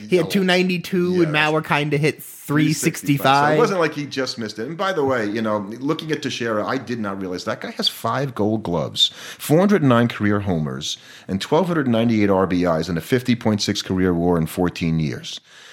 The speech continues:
Speaker 2: So, and only played fifteen year, of games in one of those, so thirteen by our standard. The point is, is that, you know, the two sixty-eight average is what kills him because that makes him an almost guy. But everything else in that Hall of Fame
Speaker 1: He,
Speaker 2: career with the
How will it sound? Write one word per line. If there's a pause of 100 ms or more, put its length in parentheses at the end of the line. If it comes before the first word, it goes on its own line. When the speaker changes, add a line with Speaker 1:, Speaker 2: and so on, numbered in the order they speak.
Speaker 2:
So,
and
only
played
fifteen
year,
of
games
in
one
of
those,
so
thirteen
by
our
standard. (220)
The
point
is,
is
that, (120)
you
know,
the
two
sixty-eight
average
is
what
kills
him
because
that
makes
him
an
almost
guy. (260)
But
everything
else
in
that
Hall
of
Fame
Speaker 1:
He,
Speaker 2:
career
with
the